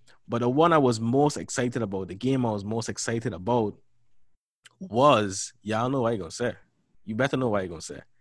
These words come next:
Miles Morales. Spider-Man Miles Morales. Like,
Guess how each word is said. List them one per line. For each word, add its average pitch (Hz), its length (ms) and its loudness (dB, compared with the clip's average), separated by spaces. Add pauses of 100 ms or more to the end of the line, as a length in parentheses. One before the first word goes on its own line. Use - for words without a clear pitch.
(520)
Miles 123 800 2
Morales. 101 800 -2 (220)
Spider-Man 156 640 4
Miles 120 260 2
Morales. 87 600 -6
Like, 101 420 -4